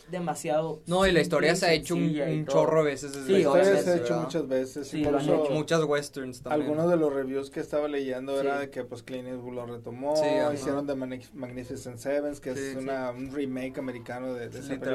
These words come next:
Speaker 2: Literalmente, ajá.
Speaker 3: Y entonces los personajes los han trabajado constantemente
Speaker 1: Sí.
Speaker 3: y la trama la han trabajado
Speaker 1: Sí.
Speaker 3: constantemente.
Speaker 1: Y aparte está muy, no, no en manera negativa, pero está muy bien como es, tipo, el chistoso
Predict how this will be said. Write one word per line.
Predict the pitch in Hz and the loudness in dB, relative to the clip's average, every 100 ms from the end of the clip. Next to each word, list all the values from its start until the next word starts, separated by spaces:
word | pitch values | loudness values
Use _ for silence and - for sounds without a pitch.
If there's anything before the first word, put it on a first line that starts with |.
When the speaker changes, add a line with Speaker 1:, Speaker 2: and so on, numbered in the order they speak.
| 127 | 0
Speaker 2:
Literalmente, | 135 131 123 123 | -2 -6 -10 -10
ajá. | 123 | -6
Speaker 3:
Y | 147 | -6
entonces | 131 147 165 | -6 -6 -2
los | 151 143 | -2 -2
personajes | 147 131 131 131 123 151 | -6 -6 -4 -6 -6 -6
los | 143 | -6
han | 135 131 | -6 -4
trabajado | 143 139 131 139 | -4 -4 -4 -4
constantemente | 139 117 131 - 160 151 147 | -6 -12 -10 -6 -6 -6 -4
Speaker 1:
Sí. | 139 | -6
Speaker 3:
y | |
la | 123 | -6
trama | 120 139 131 143 | -4 -2 0 -2
la | 139 | -4
han | 135 | -4
trabajado | 135 131 127 131 | -4 -4 -2 -4
Speaker 1:
Sí. | |
Speaker 3:
constantemente. | 131 127 123 120 123 123 | -4 -10 -10 -10 -10 -4
Speaker 1:
Y | 151 | 0
aparte | 160 151 190 | 0 -2 -4
está | 190 | -4
muy, | 180 185 202 202 - - | -2 -4 -6 -6 -12 -6
no, | 156 165 175 170 | -2 0 0 2
no | 170 202 | 4 4
en | 233 | 4
manera | 202 185 208 | 0 2 0
negativa, | 220 156 - 185 180 - | 0 -4 -2 0 0 0
pero | 139 | -8
está | - | -4
muy | 151 170 185 | -2 0 0
bien | 185 185 | -2 -2
como | 185 185 190 | -4 0 0
es, | 185 175 | 0 -2
tipo, | 202 196 190 135 - - | -10 -6 -2 -2 -6 -10
el | 160 156 | -4 -4
chistoso | - - 180 160 151 - | -4 -6 -2 -2 -2 -12